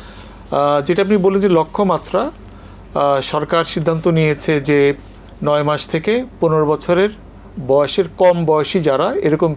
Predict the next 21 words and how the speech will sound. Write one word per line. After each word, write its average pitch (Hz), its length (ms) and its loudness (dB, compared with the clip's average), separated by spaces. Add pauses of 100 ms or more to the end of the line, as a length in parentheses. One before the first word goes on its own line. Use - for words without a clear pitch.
প্রায় 170 340 0 (580)
পাঁচ 175 260 2
কোটি 190 220 0
শিশুকে 196 380 -2
এই 208 80 2
টিকা 170 260 0
দেওয়া 117 220 0
হবে। 107 200 -8 (1040)
এবং 185 220 4
এখানে 196 480 2 (600)
আমরা 170 480 2 (640)
শিক্ষা 185 340 -2
প্রতিষ্ঠানে 175 520 0
যারা 165 200 2
পড়ছে, 160 460 -2 (1600)
তো 147 160 2
শিক্ষা 180 340 -2
প্রতিষ্ঠান 170 540 -2
যদি 156 220 2
আমরা 160 220 0
হিসাব 156 300 0